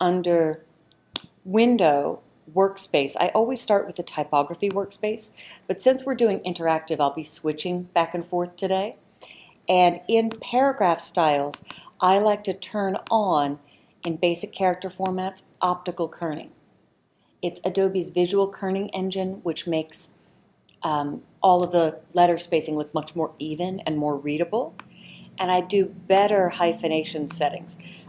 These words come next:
I would never hyphenate a five-letter word. Usually seven or eight is standard.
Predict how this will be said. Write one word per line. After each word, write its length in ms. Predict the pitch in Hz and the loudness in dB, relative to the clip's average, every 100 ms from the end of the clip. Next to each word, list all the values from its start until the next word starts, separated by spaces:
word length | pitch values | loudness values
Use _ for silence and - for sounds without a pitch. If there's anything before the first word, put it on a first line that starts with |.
| - | -2
I 80 | 196 | 0
would 180 | 190 | 0
never 360 | 170 175 185 190 | 6 8 8 6
hyphenate 600 | 180 175 180 165 165 175 - | 4 0 0 0 0 -2 -4
a 240 | 156 151 147 | -2 0 -2
five-letter 560 | - 160 160 160 156 | -2 0 2 0 0
word. 380 | 147 147 156 170 - - - - _ | 0 -2 0 -2 -8 -20 -20 -20 _
Usually 460 | 175 180 175 175 165 | -2 0 2 4 4
seven 360 | - 170 160 | 4 4 4
or 120 | 147 - | 0 -2
eight 220 | 160 - | -4 -2
is 120 | 170 | -4
standard. 480 | - 180 170 165 170 | -2 0 0 -2 -4